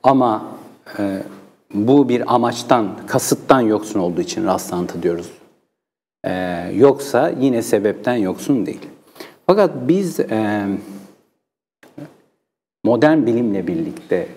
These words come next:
e, pardon, çağdaş bilimle birlikte, çağdaş fizikle birlikte ikinci türden rastlantılarla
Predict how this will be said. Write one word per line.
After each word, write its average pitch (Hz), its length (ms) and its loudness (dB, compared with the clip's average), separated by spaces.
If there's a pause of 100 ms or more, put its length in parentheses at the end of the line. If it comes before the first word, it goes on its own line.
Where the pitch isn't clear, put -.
e, 104 120 -2
pardon, 95 420 0
çağdaş 120 560 0
bilimle 104 360 0
birlikte, 85 500 -8
çağdaş 104 360 -2
fizikle - 500 -4
birlikte 175 520 0 (800)
ikinci 160 460 4
türden 135 520 0
rastlantılarla 101 920 0